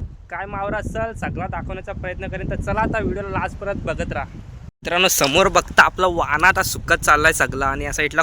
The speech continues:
कोलबी असेल, कोलबी तुम्हाला दाखवते आता, थांबा जरा. या साईडला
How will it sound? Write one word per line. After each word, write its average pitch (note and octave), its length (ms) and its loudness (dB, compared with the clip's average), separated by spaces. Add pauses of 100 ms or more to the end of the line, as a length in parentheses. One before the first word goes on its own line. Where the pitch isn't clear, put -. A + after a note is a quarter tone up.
(140)
कोलबी D#3 340 2
असेल, E3+ 240 4
कोलबी D3+ 460 -2
तुम्हाला D3+ 220 0
दाखवते D3 460 4
आता, D#3+ 180 2
थांबा C#3 260 0
जरा. C3+ 220 0 (2250)
या C3+ 60 -10
साईडला D3+ 500 -4